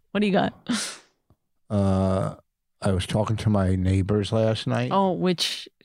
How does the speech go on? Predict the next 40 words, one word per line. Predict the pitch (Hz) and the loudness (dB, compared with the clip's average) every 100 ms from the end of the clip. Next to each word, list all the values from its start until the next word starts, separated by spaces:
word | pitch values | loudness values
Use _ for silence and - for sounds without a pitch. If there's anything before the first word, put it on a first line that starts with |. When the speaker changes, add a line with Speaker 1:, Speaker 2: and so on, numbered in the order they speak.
| _ | _
Speaker 1:
what, | - 180 165 | -4 0 0
he | 160 170 | 2 2
had | 165 | 0
a | 180 | -2
Trump | - 175 - | -2 -2 -2
supporter | 165 - 175 170 170 | -8 -4 -2 0 2
hat | 165 165 | 2 0
or | 165 | -2
something? | 160 170 | -2 0
Speaker 2:
No, | 175 165 | 2 2
I | 143 151 | 0 -2
mean, | 175 156 | 0 -2
I | |
think | 151 175 | -2 -2
it | |
was | 135 | -2
Trump | - 143 135 | 0 -2 0
Casino. | 113 - 151 117 | -2 0 0 0
I | |
couldn't | 110 131 123 | 0 -2 -4
see | - 147 127 | -4 0 0
it. | |
He | 98 | 0
was | 95 - | -2 -6
too | - 139 | -6 -2
Speaker 1:
Oh, | |
Speaker 2:
tall. | 170 135 120 90 | 2 2 2 0
Speaker 1:
oh. | - 165 156 - _ | -2 -2 -4 -8 _
Speaker 2:
And | 104 | -4
it | |
was | 104 101 | -2 0
up. | 120 98 - _ _ _ _ _ _ _ - | 0 -2 -10 _ _ _ _ _ _ _ -2
But | 127 131 | 0 2
you | 131 | 2
could | 131 | 0
tell, | - 127 113 107 95 | 2 2 2 0 -2
I | 117 | 0
mean, | 113 107 | 0 2
they | 113 113 | 2 2
were | 104 | 0